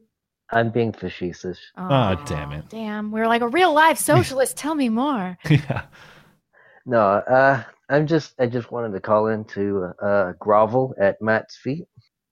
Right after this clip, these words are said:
Speaker 2: <laughs>
Speaker 3: Matt loves groveling and
Speaker 2: Oh,
Speaker 3: chilling.
Speaker 2: yes. Yeah, oh, yeah.
Speaker 1: Yes. Uh, I just, <laughs> I just, uh,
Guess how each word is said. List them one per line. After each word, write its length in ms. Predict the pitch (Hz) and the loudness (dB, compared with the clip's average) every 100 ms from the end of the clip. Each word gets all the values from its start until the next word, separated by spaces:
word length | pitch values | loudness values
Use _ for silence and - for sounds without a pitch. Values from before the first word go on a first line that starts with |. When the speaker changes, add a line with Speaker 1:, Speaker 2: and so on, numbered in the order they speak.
| - | -14
Speaker 2:
<laughs> 380 | - - - 135 120 - - - - - 285 - 247 _ - - - | -12 -18 -8 -2 0 2 0 0 0 0 0 -2 -10 _ -20 -20 -6
Speaker 3:
Matt 260 | 240 240 | -2 0
loves 260 | 247 254 254 | 2 2 2
groveling 560 | 220 208 214 190 170 170 | 2 4 4 2 -4 -4
and 240 | 190 196 | -4 0
Speaker 2:
Oh, 120 | 117 | 0
Speaker 3:
chilling. 100 | 113 | 0
Speaker 2:
yes. 400 | 101 87 - - - - | 0 0 -2 -10 -14 -14
Yeah, 320 | 113 101 85 87 | -6 -4 -4 -4
oh, 100 | 92 | -4
yeah. 120 | 113 104 | -2 -2
Speaker 1:
Yes. 280 | 104 _ _ - | -4 _ _ -2
Uh, 520 | 123 135 139 135 123 | 2 4 6 4 2
I 80 | 120 | -2
just, 200 | 117 123 - _ _ | -4 -6 -12 _ _
<laughs> 140 | - - | -8 -4
I 100 | 156 165 | -4 -6
just, 220 | 131 - | -18 -6
uh, 500 | 135 127 120 110 107 | 0 2 0 0 -2